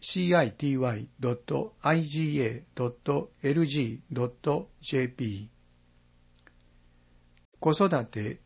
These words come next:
教育、終わり。十言語対応、広報以外、デジタルブックで配信中。Delivering Multi Languages.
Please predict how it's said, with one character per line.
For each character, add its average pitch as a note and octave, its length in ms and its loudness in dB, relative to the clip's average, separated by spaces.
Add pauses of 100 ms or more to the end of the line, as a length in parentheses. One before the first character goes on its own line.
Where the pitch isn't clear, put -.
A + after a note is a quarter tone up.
(140)
教 D3 280 6
育、 B2+ 440 0 (240)
終 A#2 140 -2
わ A#2 160 0
り。 A2 200 -8 (1700)
十 G3+ 180 6
言 F#3+ 260 6
語 A2 140 0
対 A#2+ 380 2
応、 G#2+ 320 2 (360)
広 A3 260 4
報 A#2 240 4
以 B2+ 140 2
外、 G#2 280 -4 (440)
デ C3+ 140 4
ジ D3+ 140 -2
タ F#3 120 8
ル F3 100 2
ブ D#3+ 140 4
ッ D#3+ 140 0
ク C3 120 -4
で F#2+ 280 -4 (100)
配 C3+ 240 2
信 A2+ 300 2
中。 G#2 400 -4 (1120)
Delivering B2+ 880 4
Multi D3 760 2
Languages. A2 1080 0